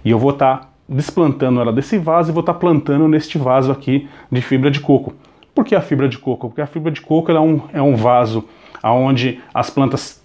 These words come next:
têm uma boa adaptação, ela contém um pouco mais da água que você coloca. A fibra do coco, ela também, é, dá um, uma boa alimentação pra planta. Então, por isso que eu escolhi aqui,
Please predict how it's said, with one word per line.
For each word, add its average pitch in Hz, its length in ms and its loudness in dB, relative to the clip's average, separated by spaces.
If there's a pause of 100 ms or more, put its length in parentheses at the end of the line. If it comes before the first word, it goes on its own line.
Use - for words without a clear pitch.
têm 143 120 2
uma 139 160 2
boa 143 420 4
adaptação, 135 880 -2 (640)
ela 131 220 2
contém 143 440 2
um 139 80 2
pouco 139 360 0
mais 127 480 0 (200)
da 120 180 0
água 123 400 2
que 113 120 -4
você 110 300 -6
coloca. 117 520 0
A - 20 -6
fibra 143 180 2
do 110 120 -2
coco, 175 480 2 (320)
ela 131 180 0
também, 147 520 2 (180)
é, 135 400 -2
dá 123 200 0
um, 160 360 4
uma 147 180 2
boa 143 260 2
alimentação 165 560 0
pra 160 120 0
planta. 120 300 -2
Então, 113 140 -2
por 139 160 -2
isso 135 160 0
que - 80 -6
eu 156 40 4
escolhi 139 600 0 (300)
aqui, 123 560 0